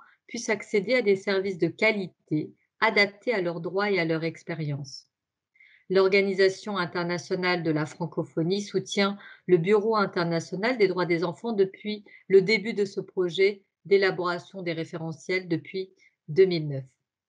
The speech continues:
Comme vous le savez, les droits de l'enfant sont au cœur de notre action.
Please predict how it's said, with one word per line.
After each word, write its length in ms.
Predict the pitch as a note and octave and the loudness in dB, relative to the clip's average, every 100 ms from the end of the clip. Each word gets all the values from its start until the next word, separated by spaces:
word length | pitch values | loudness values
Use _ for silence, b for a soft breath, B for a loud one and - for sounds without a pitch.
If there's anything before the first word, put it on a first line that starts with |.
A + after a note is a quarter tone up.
| _ _ _ _ _ - | _ _ _ _ _ -6
Comme 220 | F#3+ F3 | -2 2
vous 100 | F3 | 2
le 60 | F#3 | 0
savez, 540 | - F3 D#3+ G#3 A#3 B B - | -2 -2 2 0 0 B B -6
les 100 | D#3+ | -4
droits 240 | E3 G3 | 0 0
de 60 | F#3 | 0
l'enfant 320 | E3+ - A3+ | -6 -8 -10
sont 300 | - E3 F3 | -10 -8 -8
au 40 | |
cœur 240 | C#3+ G3+ F#3+ | -6 -4 -2
de 120 | F3+ | -2
notre 260 | E3+ - | -2 -6
action. 420 | E3+ - - C#3+ | -8 -8 -10 -10